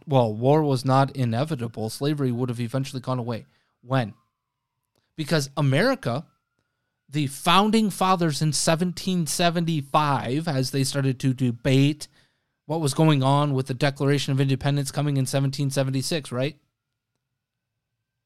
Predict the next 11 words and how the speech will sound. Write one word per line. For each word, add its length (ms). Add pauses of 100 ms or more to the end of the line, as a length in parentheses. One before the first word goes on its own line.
(2250)
They 260
were 240
already 640
debating 760 (500)
the 80
concept 480
of 260 (260)
getting 300
rid 160
of 140
slavery 680